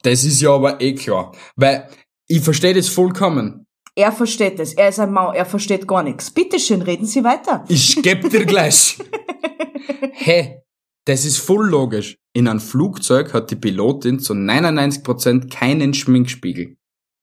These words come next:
Speaker 1: Also, kann die nicht auf die Gedanken kommen, „Ey Bro, ich muss mir jetzt schminken, mittens unter der Fahrt oder mittens unter dem Flug.“ Und deswegen glaube ich, es entstehen dann keine Unfälle, ja?
Speaker 2: Also, mein lieber Mi,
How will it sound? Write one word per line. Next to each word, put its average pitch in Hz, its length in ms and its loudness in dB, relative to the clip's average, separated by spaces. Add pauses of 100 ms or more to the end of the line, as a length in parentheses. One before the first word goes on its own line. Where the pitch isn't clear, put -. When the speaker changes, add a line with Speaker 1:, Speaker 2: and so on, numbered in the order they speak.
(180)
Speaker 1:
Also, 139 580 0 (340)
kann 135 200 2
die 135 80 2
nicht 139 380 0 (240)
auf 123 140 -6
die 131 80 0
Gedanken 131 400 0
kommen, 127 480 -4 (160)
„Ey 202 160 4
Bro, 190 540 -2 (120)
ich 190 100 4
muss 190 220 2
mir 160 120 0
jetzt 143 140 -2
schminken, 208 640 -2
mittens 175 420 0
unter 165 200 -2
der 139 120 0
Fahrt 139 380 0
oder 131 220 2
mittens 165 380 0
unter 143 200 0
dem 123 60 2
Flug.“ - 380 -2 (480)
Und 123 160 0
deswegen 127 600 0
glaube 110 340 0
ich, - 140 -4
es 107 200 -6
entstehen - 420 -6
dann 98 120 -2
keine 107 280 -2
Unfälle, - 560 -6
ja? 190 180 0 (560)
Speaker 2:
Also, 277 380 0
mein 190 260 0
lieber 175 260 -2
Mi, 160 320 -6